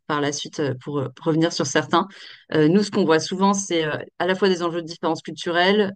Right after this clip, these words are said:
euh, de manque de vision, de manque de temps, euh, de travail de projet en chambre et, euh, des termes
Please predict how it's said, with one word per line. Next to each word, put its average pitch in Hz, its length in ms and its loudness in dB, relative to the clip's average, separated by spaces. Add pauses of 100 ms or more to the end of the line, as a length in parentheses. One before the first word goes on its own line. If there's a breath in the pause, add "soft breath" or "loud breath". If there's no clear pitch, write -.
euh, 151 180 -4 (200)
de 156 120 -4
manque 190 220 2
de 175 80 -2
vision, 175 720 -2
de 156 120 -8
manque 170 280 -4
de 160 100 -4
temps, 175 280 -4 (520 loud breath)
euh, 147 120 -2
de 156 80 -6
travail 165 280 0
de 156 60 0
projet 165 300 -4
en 156 100 2
chambre 196 440 0
et, 175 180 0
euh, 160 100 4
des 151 160 -4
termes 185 400 0